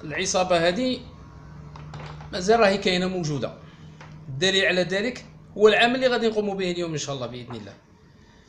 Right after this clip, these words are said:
العمل هذا في ماذا يتمثل؟ الحكومة الغير شرعية،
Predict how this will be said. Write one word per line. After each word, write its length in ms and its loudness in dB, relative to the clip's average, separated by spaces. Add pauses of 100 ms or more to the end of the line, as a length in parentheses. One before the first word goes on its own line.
(180)
العمل 320 2
هذا 180 2
في 140 -2
ماذا 220 2
يتمثل؟ 400 -2 (1900)
الحكومة 560 0
الغير 160 2
شرعية، 600 0